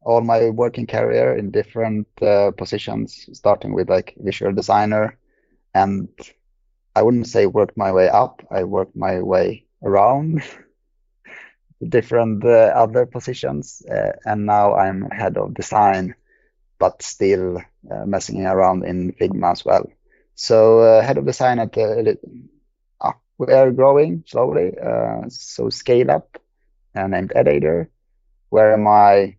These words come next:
role is to, to, I don't know, um, see a bit into the future and see what's, uh, coming next, make sure that, uh, that's the good usability in the product and, uh, that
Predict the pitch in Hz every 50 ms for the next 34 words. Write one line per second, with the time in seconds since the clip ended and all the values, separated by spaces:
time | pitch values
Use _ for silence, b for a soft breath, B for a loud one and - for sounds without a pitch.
0 | _ - 107 107 104 98 98 95 87 87 90 - - - - 98 92 92 92 92
1 | 90 - - _ _ _ _ _ _ _ _ _ _ _ _ _ _ _ _ _
2 | _ _ _ _ _ _ _ _ _ _ _ _ _ _ _ _ _ _ _ _
3 | - - - - 78 - - 101 95 95 95 95 95 92 - 50 - 95 98 95
4 | 98 92 - - _ _ _ _ _ _ _ _ _ _ _ _ _ _ _ _
5 | _ _ _ _ _ _ _ _ _ _ _ - - - 170 165 170 175 175 170
6 | 147 170 165 160 - 175 165 165 175 147 - 151 151 147 - 160 165 156 151 -
7 | - - 156 151 147 151 151 147 131 135 131 131 - - 135 131 120 120 120 120
8 | - - - 117 113 110 110 107 107 110 107 107 107 - - 110 110 107 107 107
9 | 117 117 - - _ _ - 117 117 113 110 110 - - - 110 110 113 110 104
10 | 98 98 98 98 _ _ - 98 92 90 90 95 90 - - - - - - -
11 | - - 104 - - 104 101 78 71 - - 107 92 - - - 101 95 92 92
12 | - - 95 95 90 90 92 90 - - 95 92 92 92 92 92 90 - - -
13 | - 95 92 90 90 90 85 87 - - - - - -